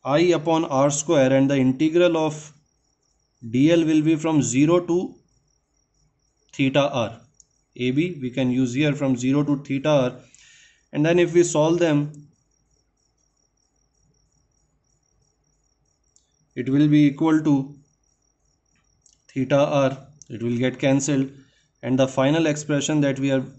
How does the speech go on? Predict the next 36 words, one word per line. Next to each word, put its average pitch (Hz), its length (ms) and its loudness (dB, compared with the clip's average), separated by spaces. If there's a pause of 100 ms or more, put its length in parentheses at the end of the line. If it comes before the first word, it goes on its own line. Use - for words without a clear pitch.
will 127 240 -6
get 123 340 -2 (1300)
is 120 260 -8 (100)
I 139 180 0
theta 143 560 0
upon 131 360 -4
r. 107 180 -10 (220)
This 117 180 -8
will 135 140 0
be 139 100 2
our 135 120 2
final 143 340 0
expression. 135 680 -4 (480)
And 165 160 2
similarly, 185 680 2
if - 320 -4 (560)
this 156 340 0
arc 156 360 0
is 143 100 0
a 160 80 2
quadrant, 143 560 0
if 120 220 -6
this 135 240 -2
is 156 340 -2 (1500)
a 127 100 -6
one-fourth 175 640 0
of 170 120 -4
the 165 80 0
circle, 135 420 -2 (1200)
this 120 160 -6
is 147 80 2
like 139 240 2
this, 135 160 0
this 127 160 -2
is 135 100 -2
your 135 200 0